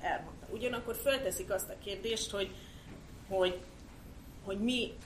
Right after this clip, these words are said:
környezetvédőként, bár ezt a, ö, kifejezést általában nem szoktuk szeretni, környezetvédőként mi is az, amit tulajdonképpen meg akarunk védeni. És, ö, azon túl, hogy az emberi lét természeti alapjait, ö, ö, meg akarják óvni,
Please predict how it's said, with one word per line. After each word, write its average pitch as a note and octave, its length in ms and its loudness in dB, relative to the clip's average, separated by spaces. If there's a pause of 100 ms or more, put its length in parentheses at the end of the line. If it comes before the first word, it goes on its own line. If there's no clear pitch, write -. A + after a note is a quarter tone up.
környezetvédőként, F#3+ 1200 2
bár E3 160 0
ezt - 180 -2
a, D#3+ 40 -4 (380)
ö, F3+ 40 -2 (440)
kifejezést F3 640 -4
általában D#3+ 500 2
nem E3+ 160 -6
szoktuk - 380 -8
szeretni, G#3 540 -4 (400)
környezetvédőként F#3 1120 2
mi G#3+ 200 0
is - 160 0
az, E3 440 2
amit F3 300 -8
tulajdonképpen D#3+ 920 -2 (180)
meg F3+ 220 -4
akarunk D#3 540 -6 (260)
védeni. - 580 -8 (640)
És, F#3 520 8
ö, F#3+ 360 10 (260)
azon A3+ 380 10
túl, A#3 180 2
hogy G3 160 4
az F3+ 100 6
emberi G3 380 4
lét F#3 260 4
természeti F3 640 2
alapjait, E3 640 4
ö, F3 720 10
ö, E3 180 -2
meg F#3+ 180 4
akarják D#3+ 580 2
óvni, A3+ 560 -2